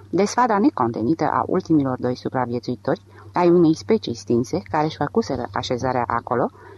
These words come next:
zgomot ce se opri scurt la strigătul lui Ratcliffe. După o clipă, cele două fete veniră spre poartă și se opriră, mari, identice,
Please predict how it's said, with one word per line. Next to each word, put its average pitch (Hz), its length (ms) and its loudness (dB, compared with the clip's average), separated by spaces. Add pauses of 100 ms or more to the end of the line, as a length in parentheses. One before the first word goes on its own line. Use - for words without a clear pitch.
(160)
zgomot 214 460 2
ce 202 120 2
se 185 140 0
opri 165 240 0
scurt - 480 -4
la 170 120 2
strigătul 175 480 -2
lui 147 140 0
Ratcliffe. 107 540 -8 (440)
După 226 320 2
o 107 40 2
clipă, 180 280 -2
cele 147 280 -2
două 131 240 0
fete 135 300 -4
veniră 131 320 -2
spre 127 200 -6
poartă 123 360 -4
și 160 140 -6
se 131 140 -4
opriră, 120 520 -4
mari, 156 400 2
identice, 135 600 -2